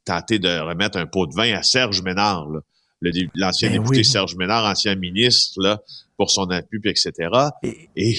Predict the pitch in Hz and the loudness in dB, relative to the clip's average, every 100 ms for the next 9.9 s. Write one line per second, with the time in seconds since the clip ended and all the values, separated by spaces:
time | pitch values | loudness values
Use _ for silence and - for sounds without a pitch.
0 | - 95 - 110 101 95 95 135 113 98 | 0 0 2 2 2 2 4 4 4 0
1 | 90 90 85 - 139 - - 85 - 104 | 0 0 -2 0 0 2 0 0 -2 -4
2 | 82 101 110 - - 113 104 107 107 101 | -4 -2 -2 0 -2 0 -2 -2 -2 -2
3 | 113 113 147 123 101 - - 127 123 - | 2 2 2 -2 0 0 2 2 2 0
4 | 92 123 101 82 - 180 107 95 101 90 | -2 -2 -2 -4 -2 2 2 2 0 0
5 | - 127 139 - - _ 117 107 95 95 | 0 -2 -2 -12 -20 _ 0 2 2 2
6 | 101 98 123 120 110 - 110 104 101 110 | 2 2 2 2 2 0 0 -2 0 0
7 | 107 - 156 139 113 107 110 127 - - | 2 2 2 2 2 2 0 2 0 0
8 | 147 190 165 170 160 - - - 95 104 | 0 0 2 2 4 2 2 0 2 2
9 | 123 - - 131 113 85 80 90 | 2 0 2 2 0 -4 -6 -10